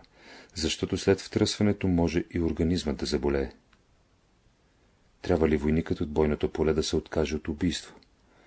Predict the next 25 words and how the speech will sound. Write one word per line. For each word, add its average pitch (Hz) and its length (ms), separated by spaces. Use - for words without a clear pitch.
след - 220
като - 200
му 87 80
втръснат - 460
убийствата? - 580
Добре 80 280
е 80 60
войникът 78 380
да 80 100
се - 100
откаже 73 340
от - 100
убийството - 560
на 73 140
време, 78 340
преди 90 240
да 80 100
му 69 100
е 67 40
втръснало. - 540
Някой 110 240
иска - 240
да 73 100
си - 200
поживее, 71 560